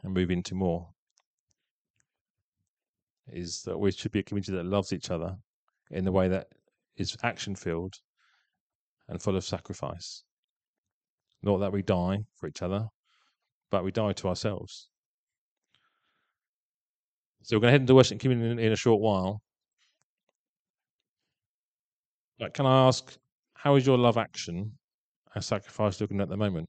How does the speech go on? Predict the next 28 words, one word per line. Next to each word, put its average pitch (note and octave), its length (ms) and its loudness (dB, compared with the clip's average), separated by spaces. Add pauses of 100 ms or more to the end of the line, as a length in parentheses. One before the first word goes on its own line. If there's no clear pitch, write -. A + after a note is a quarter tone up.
as F#2 100 -10
a F#2 40 -4
little F2+ 180 -6
challenge F#2+ 440 -4
to - 100 -10
you? E2+ 200 -10 (1200)
What B2 100 2
does A#2 100 2
it A2+ 100 2
look A2 140 2
like? F2 320 -6 (140)
Who C#3+ 200 8
are C3+ 40 8
you B2+ 140 6
reaching A#2+ 300 0
out A#2+ 240 -2
to, F#2 260 -6 (800)
to G#2+ 100 -4
do G#2 140 2
life G#2+ 280 2
with F2+ 180 -4
in F2+ 80 -4
the F#2 100 -6
community F#2 380 -8
on F2+ 80 -6
a F2+ 40 -6
regular F2+ 260 -8
basis? - 580 -8